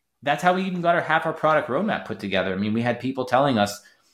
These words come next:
you know, "It takes too long to deposit a check with you guys. Like, seven business days is nuts." And I heard that by, like, dozens and dozens, m-,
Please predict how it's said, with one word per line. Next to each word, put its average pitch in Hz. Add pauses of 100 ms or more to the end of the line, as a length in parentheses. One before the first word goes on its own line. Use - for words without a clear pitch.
(100)
you 127
know, -
"It 127
takes -
too 185
long 135
to 117
deposit 110
a 98
check 101
with 98
you 90
guys. 85
Like, 90
seven 170
business 127
days 95
is 92
nuts." 107 (260)
And 123
I 123
heard 139
that 110
by, 107
like, 101
dozens 147
and 113
dozens, 120 (100)
m-, 127